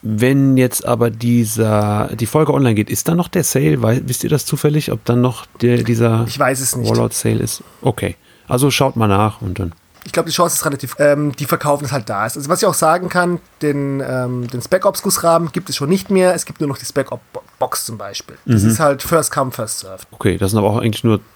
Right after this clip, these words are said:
Speaker 1: zwei oder drei Gussrahmen und im Prinzip das Gleiche, nur, äh, kriegst du halt nicht mehr die Einzelrahmen im Moment, ne? Ja, weg ist weg, ne? Es sieht wirklich so aus, als würde die Reihe dann eingestampft. Andererseits, wer immer wieder was
Speaker 2: Ja.
Speaker 1: Neues released, ich frag mich auch bei denen, dieses ganze,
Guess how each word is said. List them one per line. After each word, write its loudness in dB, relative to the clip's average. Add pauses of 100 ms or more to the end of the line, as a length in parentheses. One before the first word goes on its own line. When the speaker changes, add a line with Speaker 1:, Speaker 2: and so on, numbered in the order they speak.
Speaker 1:
zwei 2
oder 4
drei 0
Gussrahmen -2
und -2
im 0
Prinzip -2
das -2
Gleiche, 2
nur, 0
äh, -2
kriegst 0
du 4
halt 2
nicht -2
mehr 2
die -2
Einzelrahmen -2
im -4
Moment, -4
ne? 2 (360)
Ja, 2 (280)
weg 0
ist -4
weg, 0
ne? 2
Es 0
sieht 0
wirklich -2
so 0
aus, 0
als -4
würde 2
die 2
Reihe 4
dann 2
eingestampft. 0
Andererseits, 0 (560)
wer -2
immer 2
wieder 2
was 2
Speaker 2:
Ja. -2
Speaker 1:
Neues 2
released, 2 (480)
ich -4
frag -2
mich -2
auch -2
bei 0
denen, 2 (160)
dieses 0
ganze, 0